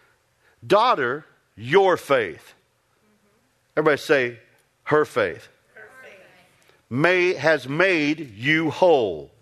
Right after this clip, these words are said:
Speaker 1: Well, what, what was it? He that uses the word whole there,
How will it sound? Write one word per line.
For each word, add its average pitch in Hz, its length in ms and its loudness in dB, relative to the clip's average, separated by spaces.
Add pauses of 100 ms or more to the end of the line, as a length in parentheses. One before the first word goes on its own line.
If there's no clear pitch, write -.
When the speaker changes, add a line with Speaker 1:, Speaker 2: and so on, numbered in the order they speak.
(560)
Speaker 1:
Well, 104 260 0 (120)
what, 135 360 0
what 139 200 4
was 113 180 -2
it? - 80 -12 (240)
He 185 200 0
that 143 280 -4
uses 135 360 -4
the 120 80 -4
word 120 200 2
whole 147 220 2
there, 131 180 0